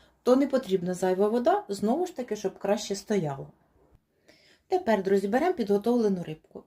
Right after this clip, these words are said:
І з неї виріжемо пару красивеньких шматочків на бутерброд. Ну, як це в хаті свіже засолена риба і не зробить бутерброд до чаю. А там, які де бочочки, обрізочки, ті вже точно підуть у нас в блендер.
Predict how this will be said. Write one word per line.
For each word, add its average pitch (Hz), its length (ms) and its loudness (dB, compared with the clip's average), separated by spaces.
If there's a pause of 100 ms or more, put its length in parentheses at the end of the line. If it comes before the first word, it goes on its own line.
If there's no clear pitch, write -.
(120)
І 349 140 4
з 330 140 -2
неї 294 460 0
виріжемо 226 560 0
пару 285 340 0
красивеньких 226 600 -2
шматочків 214 540 -2
на 208 120 4
бутерброд. 180 540 0
Ну, 240 80 2
як 240 240 2
це 196 100 0
в 190 40 -6
хаті 220 380 2 (280)
свіже 226 320 -2
засолена 220 520 2
риба 233 280 2
і 175 160 -2
не 202 140 4
зробить 202 320 2
бутерброд 156 500 -2
до 156 100 -6
чаю. - 260 -14 (760)
А 277 80 -4
там, 330 240 4
які 262 360 0
де 214 420 4
бочочки, 233 560 2
обрізочки, 254 760 0 (200)
ті 262 120 -4
вже 220 160 2
точно 165 440 -2
підуть 160 300 -6
у 160 40 -6
нас 175 180 -4
в 208 60 -2
блендер. 320 460 2